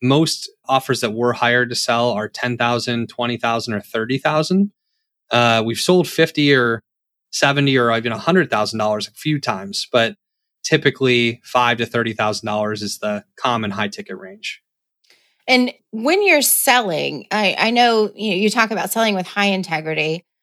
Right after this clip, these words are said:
Speaker 2: We talk about sales as service, serving rather than selling or having that mindset of helping people make the next right step for them, whatever that is.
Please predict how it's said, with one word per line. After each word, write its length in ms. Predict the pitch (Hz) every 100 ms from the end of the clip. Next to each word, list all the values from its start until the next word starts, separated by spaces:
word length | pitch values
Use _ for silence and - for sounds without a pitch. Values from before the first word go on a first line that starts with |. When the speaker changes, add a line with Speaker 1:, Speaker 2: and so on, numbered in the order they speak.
| _
Speaker 2:
We 180 | 233 254
talk 260 | 262 196 196
about 220 | 175 -
sales 440 | 196 175 180 175 -
as 300 | - 170 175
service, 520 | - 180 170 143 202 -
serving 520 | - 196 190 175 165
rather 380 | 160 170 165 156
than 180 | 156
selling 460 | 156 156 151 156 160
or 100 | 151
having 300 | 165 165 160
that 160 | 160 156
mindset 460 | 160 165 - 156
of 180 | 151 - _ _ _
helping 400 | 226 214 214 185
people 280 | 196 175 170
make 300 | 175 170 185
the 80 |
next 320 | 170 156 - 170
right 300 | 160 156 -
step 400 | - 202 - -
for 180 | -
them, 280 | 151 156 160
whatever 520 | 175 160 160 156 151 -
that 380 | 170 160 147 -
is. 440 | 175 156 143 151